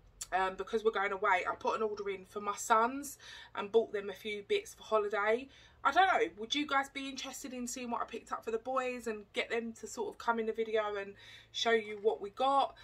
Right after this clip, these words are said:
Um, I did also pick myself up two dresses as well, which I was gonna show in this haul, but the pieces haven't come yet, so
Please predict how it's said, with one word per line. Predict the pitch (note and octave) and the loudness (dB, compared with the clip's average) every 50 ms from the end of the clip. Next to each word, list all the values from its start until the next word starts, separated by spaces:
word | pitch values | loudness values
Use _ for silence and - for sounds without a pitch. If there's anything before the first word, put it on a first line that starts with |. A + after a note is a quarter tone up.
| - - - - _ - | -20 -20 -20 -16 _ -2
Um, | G#3+ G#3+ G#3+ G#3 - - | 0 0 0 -2 0 0
I | - G#3+ | 0 0
did | G#3+ - A#3+ A#3 | 2 0 -4 -6
also | B3+ B3 A#3 - C4+ B3 | -6 -6 -4 -4 -4 -6
pick | B3 - A#3+ A#3 - - | -4 -6 -10 -10 -6 -6
myself | G#3+ G#3+ - - A3 A3 - | -6 -6 0 0 0 2 2
up | A3+ - - - | 0 -2 -2 -6
two | - - - - A#3+ A#3+ A#3+ A#3 A3+ A3 - | -10 -10 -4 -2 0 0 0 -2 -4 -6 -6
dresses | - A#3+ A3+ G#3+ - - G#3 F#3+ F#3 - | -4 -4 -4 -4 -4 -8 -10 -10 -8 -10
as | G3 F#3+ - | -12 -12 -4
well, | G#3 G#3+ G3+ F#3 F3 F3 F3 F3 F#3 F#3 | -2 0 2 2 2 2 0 -6 -6 -2
which | G#3 G3+ G3+ - - - - - - - - - - - - - _ - | 0 0 0 -2 -6 -8 -8 -8 -10 -18 -20 -20 -20 -20 -20 -20 _ 6
I | A3 A3+ | 6 6
was | A3 A#3+ B3+ A#3+ | 6 6 0 -2
gonna | - B3 A#3 A#3 | -2 -2 -2 -2
show | A3 - A#3+ A3+ A3 | 0 2 2 2 2
in | A3 G#3+ | 2 0
this | A3+ A3+ - - | 0 0 -2 -4
haul, | - - A#3 A3 F3+ E3 - | 0 2 4 4 4 2 0
but | G3 F3+ - - | 0 0 0 0
the | G3 F#3+ | -6 -8
pieces | F#3+ - - A#3 B3 A#3 A3 - A3 G3+ - | -8 -8 -8 -6 -6 -6 -4 -6 -8 -8 -8
haven't | - G#3 G#3+ G#3 G3+ - - | -6 -6 -6 -6 -8 -10 -12
come | - - - A#3 A3 G3+ | -8 -2 0 0 0 -2
yet, | F3+ D#3+ D3 B2+ - - | -6 -8 -8 -8 -8 -8
so | - - G3 F3+ F3+ F3+ F3+ F3+ F#3 | -6 -2 2 2 2 2 0 -4 -10